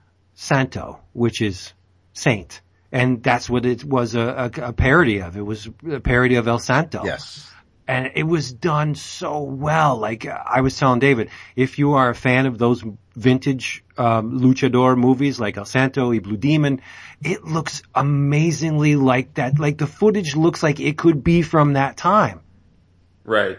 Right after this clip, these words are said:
Speaker 1: It was, it was really nicely done.
Speaker 3: It was, dude. It was. I mean, it reminded me of, uh, La Mano del Destino. I mean, it,
Speaker 1: Yeah.
Speaker 3: you know, Jake, our boy Gonzo must, I don't know if he's watching that show, but, but, uh,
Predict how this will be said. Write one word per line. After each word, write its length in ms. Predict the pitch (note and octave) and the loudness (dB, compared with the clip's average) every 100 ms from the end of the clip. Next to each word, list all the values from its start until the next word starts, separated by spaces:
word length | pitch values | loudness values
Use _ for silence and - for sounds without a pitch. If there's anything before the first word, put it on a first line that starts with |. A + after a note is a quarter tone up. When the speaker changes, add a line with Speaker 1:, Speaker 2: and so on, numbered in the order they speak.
| - | -4
Speaker 1:
It 80 | D3+ | 0
was, 220 | G3 - - | 0 0 -4
it 160 | F3 | 2
was 240 | F#3 F3 D#3+ | 4 4 2
really 380 | F3+ G3 F3 | 2 2 4
nicely 380 | E3 D#3 D3+ D#3+ | 0 -2 -2 -4
done. 340 | D#3+ E3+ A2 F2+ _ _ _ _ _ _ _ _ _ _ - | 0 0 -2 -6 _ _ _ _ _ _ _ _ _ _ -4
Speaker 3:
It 200 | C3+ C3 | -4 0
was, 300 | G#3 G#3+ - | 0 0 -2
dude. 160 | B2+ | 0
It 160 | C3+ B2 | 2 0
was. 400 | D3 G#3 A#2+ - | 2 4 4 2
I 80 | A2+ | 0
mean, 200 | A#2 A2 | 0 -2
it 40 | |
reminded 440 | G2 A2+ A#2 A#2 A2+ | -4 -2 -2 -2 -2
me 120 | A#2 | -4
of, 120 | G#2+ | -2
uh, 160 | A2+ A2 | 0 0
La 120 | F#2+ A#2 | -2 -2
Mano 260 | A#2 A2+ | -2 -2
del 180 | A2 A2+ | 0 -2
Destino. 500 | A#2+ - A#3 - - _ _ - | -2 -12 -12 -12 -14 _ _ -12
I 40 | |
mean, 260 | G#2+ G2 F#2+ | -10 -8 -10
it, 140 | E2+ | -6
Speaker 1:
Yeah. 320 | F#2 D#3 D#4 - | 2 6 4 4
Speaker 3:
you 100 | F#2+ | -4
know, 180 | F#2 D3+ C#3 _ - _ _ | -4 -6 -14 _ -20 _ _
Jake, 360 | G#2+ G#2+ G#2 | 2 2 2
our 160 | G#2+ G#2+ | 0 0
boy 220 | A2 G#2+ | 0 0
Gonzo 400 | A2 B2+ A#2 G2 | 2 0 2 0
must, 300 | G2 G2 - | 0 -4 -2
I 120 | G2+ | 0
don't 80 | G2+ | 0
know 80 | F#2+ | -4
if 80 | F#2+ | -4
he's 120 | G2 | -4
watching 280 | F#2 - E2 | -4 -4 -8
that 160 | D#2 | -8
show, 220 | - G#2 | -4 -4
but, 300 | D#2+ D2 - | -2 -6 -6
but, 280 | - D#2+ - | -8 -8 -4
uh, 220 | E2+ C2 | -2 -2